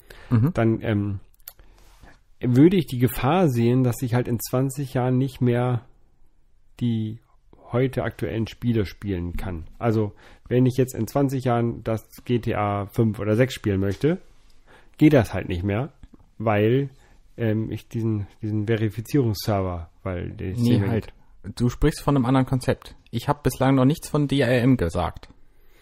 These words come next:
Speaker 1: Was du meinst, ist, dass alle Spiele quasi nur online gespielt werden können. Also während man online ist oder zumindest
Speaker 2: Nee,
Speaker 1: muss
Speaker 2: aber,
Speaker 1: man das Spiel
Speaker 2: aber
Speaker 1: online
Speaker 2: au-,
Speaker 1: starten.
Speaker 2: aber auch, aber auch wenn ich, wenn ich jetzt mir ein Spiel auf einer Platte kaufe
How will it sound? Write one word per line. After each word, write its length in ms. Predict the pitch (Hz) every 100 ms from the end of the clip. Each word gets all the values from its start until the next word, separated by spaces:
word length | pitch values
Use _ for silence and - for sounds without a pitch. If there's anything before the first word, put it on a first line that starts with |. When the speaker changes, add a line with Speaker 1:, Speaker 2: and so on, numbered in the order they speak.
| -
Speaker 1:
Was 140 | 131 120
du 100 | 180
meinst, 340 | 160 175 -
ist, 220 | 151 -
dass 140 | 123 -
alle 180 | 139
Spiele 380 | 143 - 139 135
quasi 340 | - 123 123 123
nur 240 | 131 117
online 280 | 127 123 117
gespielt 340 | 110 - -
werden 200 | 95 90
können. 220 | 85 85
Also 180 | 85 92
während 260 | 104 107 101
man 120 | 107
online 280 | 104 117 95
ist 120 | -
oder 160 | 101 98
zumindest 360 | 107 113 107
Speaker 2:
Nee, 160 | 151 175
Speaker 1:
muss 100 | 175
Speaker 2:
aber, 80 | 131
Speaker 1:
man 80 | 110
das 80 |
Spiel 180 | - 123
Speaker 2:
aber 100 | 98
Speaker 1:
online 160 | 151 113
Speaker 2:
au-, 20 |
Speaker 1:
starten. 300 | 147 151 110 143
Speaker 2:
aber 220 | 147 139
auch, 220 | 147 139
aber 260 | - 127 131
auch 160 | 127
wenn 140 | 135 139
ich, 100 | 123
wenn 280 | 131 135 135
ich 140 | 123
jetzt 180 | 131 123
mir 400 | 131 135 123 -
ein 120 | 120
Spiel 280 | - 151 139
auf 160 | 127
einer 80 | 120
Platte 320 | 113 165 165
kaufe 460 | 127 107 107 127